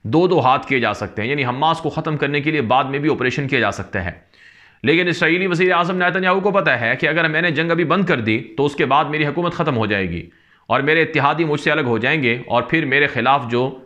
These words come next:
अदालतों में मुकदमात हैं वो शुरू हो जाएंगे और फिर मुझे सज़ा होगी, मेरी सियासत ख़त्म हो जाएगी। लेकिन बहरहाल अमेरिका का बड़ा प्रेशर है कि इसराइल गजा की जंग को बंद करवाए। इसी मकसद के लिए सीआईए के चीफ को भी इसराइल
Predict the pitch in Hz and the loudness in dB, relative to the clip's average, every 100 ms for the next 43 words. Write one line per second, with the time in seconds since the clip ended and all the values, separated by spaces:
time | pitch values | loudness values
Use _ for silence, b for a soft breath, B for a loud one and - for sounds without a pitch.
0 | _ - 110 143 156 165 156 135 131 113 | _ -4 2 2 2 0 0 -2 -2 -2
1 | 117 139 143 151 - 131 107 104 147 165 | 2 2 0 -4 -2 -2 0 0 0 0
2 | 160 175 196 165 151 120 131 165 170 175 | -2 0 -2 0 0 2 0 0 0 0
3 | 165 156 139 117 101 98 92 80 - B | -2 -4 -4 -2 -2 -2 -2 -6 -12 B
4 | B B B B B 135 151 170 190 196 | B B B B B 0 4 4 4 2
5 | 151 151 165 165 165 160 147 165 175 120 | 2 0 0 2 2 2 2 2 0 0
6 | 113 - - 127 127 127 151 151 120 143 | -2 -4 -4 -4 0 0 2 2 0 0
7 | 143 139 123 123 143 110 135 139 120 104 | 0 -2 -2 0 0 2 0 -2 -2 2
8 | 120 143 143 127 117 123 - 135 143 120 | 2 0 -2 -4 -4 -4 -2 -2 0 0
9 | 113 117 110 117 110 120 147 143 113 135 | -2 -2 -4 -2 -2 -2 -2 -2 -2 0